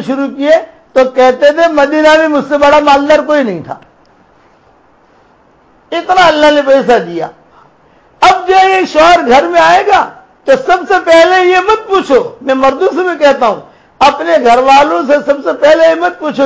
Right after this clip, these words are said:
کیا پکایا ہے، فلاں نے، فلاں کا پیمنٹ آیا کہ نہیں آیا،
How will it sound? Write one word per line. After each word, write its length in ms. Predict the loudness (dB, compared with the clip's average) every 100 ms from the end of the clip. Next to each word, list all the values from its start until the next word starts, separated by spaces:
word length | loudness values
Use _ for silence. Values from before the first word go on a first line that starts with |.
| 0
کیا 140 | 0 2
پکایا 480 | 0 0 2 4 2
ہے، 280 | 0 -4 -10 _ _ _ _ _ _ _ _ _ _ _ _ _ _ _ _ -2
فلاں 280 | 0 2
نے، 60 | 0 0
فلاں 220 | 0 2 0
کا 100 | 0
پیمنٹ 400 | 0 0 0 2
آیا 240 | 4 2
کہ 140 | 0
نہیں 200 | -6 -4
آیا، 460 | -2 0 0 -4 -12